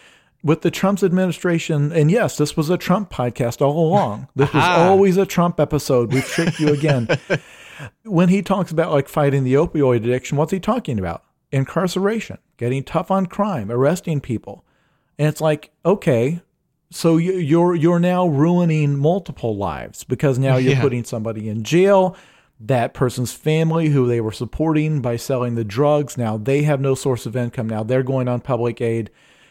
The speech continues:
Speaker 1: you know, and the people who were buying the drugs are not gonna stop doing the drugs. They're just gonna find another dealer. But again, drug raids are cool. That's action hero stuff.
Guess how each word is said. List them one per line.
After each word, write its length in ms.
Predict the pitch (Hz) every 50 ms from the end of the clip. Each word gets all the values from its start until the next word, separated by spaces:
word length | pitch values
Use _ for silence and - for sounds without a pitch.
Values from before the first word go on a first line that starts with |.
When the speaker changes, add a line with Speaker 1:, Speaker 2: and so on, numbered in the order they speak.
| _ _
Speaker 1:
you 120 | - 127 120
know, 140 | 113 117 -
and 260 | 156 139 135 131 120
the 80 | 131 135
people 360 | - 160 156 151 - 143 123
who 200 | 127 139 135 131
were 220 | 117 117 123 117
buying 360 | 98 107 120 123 139 156 165
the 100 | 151 139
drugs 320 | 104 120 123 113 117 113 -
are 80 | 202
not 180 | 165 175 214 214
gonna 160 | 180 135 120
stop 320 | 117 - 165 156 131 - -
doing 200 | 123 131 120 101
the 80 | 95 92
drugs. 340 | 92 120 165 220 214 131
They're 120 | 113 123 143
just 100 | 165 -
gonna 160 | - 143 127
find 280 | - - 127 123 120 113
another 280 | 113 117 113 107 107 104
dealer. 520 | 104 131 170 208 185 120 - - - 131 - _ _ _ _ _ _ _ -
But 220 | 110 110 156 135
again, 600 | 139 117 101 131 170 196 196 170 147 135 143 - -
drug 400 | - - 120 131 131 131 131 110
raids 400 | 110 120 117 117 117 117 107 - - _
are 140 | - 107 104 - _ -
cool. 500 | - - 277 226 127 80 - - - _ _ _ _ _ _ _ _
That's 300 | - 135 127 143 - - -
action 360 | 143 165 226 214 - 185 160
hero 340 | 143 139 131 117 110 98 95
stuff. 440 | - - - 98 - - - -